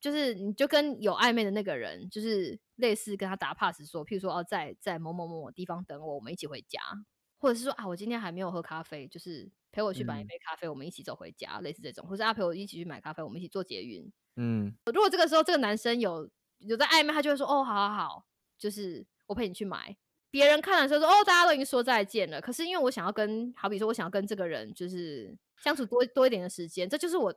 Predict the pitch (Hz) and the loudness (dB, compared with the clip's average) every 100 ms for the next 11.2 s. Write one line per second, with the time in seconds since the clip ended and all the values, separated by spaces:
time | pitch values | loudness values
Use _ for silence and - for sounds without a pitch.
0 | _ 220 226 196 175 175 - 139 147 196 | _ 2 2 2 -4 -4 -8 -8 -8 0
1 | 208 202 175 170 131 110 - _ - 185 | 2 4 4 4 2 0 -2 _ 4 4
2 | 147 127 156 123 147 110 117 - 127 113 | 4 2 2 2 2 2 0 0 0 0
3 | 104 104 - 98 95 92 95 101 107 101 | 0 -2 -2 -6 -4 -4 -4 -4 -2 -4
4 | - 95 98 _ _ _ - 143 151 127 | -6 -8 -8 _ _ _ -4 0 2 2
5 | 160 120 101 117 104 92 98 113 - 110 | 2 2 0 -4 -6 -8 -6 -6 -4 -4
6 | 110 98 - _ - 117 104 117 131 139 | -4 -8 -12 _ -12 -4 -2 -2 2 2
7 | 123 120 127 123 123 120 120 - - - | 2 0 -2 -2 0 -2 -2 -6 -16 -12
8 | - 117 104 _ _ - 151 147 143 147 | -2 -2 -4 _ _ -2 4 4 4 0
9 | - 92 127 123 123 - 117 107 131 117 | -2 -4 -2 -2 -4 -4 -8 -4 0 0
10 | 120 143 147 - - 120 110 - 50 73 | 0 0 -2 -4 -2 0 -2 -4 -10 -12
11 | 71 | -14